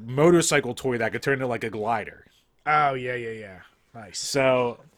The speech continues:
Speaker 1: uh, Ghostbusters, I had absolutely nothing, and G I Joe, I basically had absolutely nothing.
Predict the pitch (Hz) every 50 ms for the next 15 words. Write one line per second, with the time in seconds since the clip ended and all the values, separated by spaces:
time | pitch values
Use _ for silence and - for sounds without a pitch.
0 | _ _ _ _ - 135 131 131 127 123 - 160 175 - - 190 180 165 - 190
1 | 147 160 135 123 117 110 123 147 147 - 175 180 165 170 165 160 156 - 175 165
2 | 165 156 151 - 131 127 123 120 120 104 120 135 131 131 131 123 113 131 127 123
3 | 117 113 117 117 113 - 113 101 98 101 101 - - 110 104 90 92 90 - -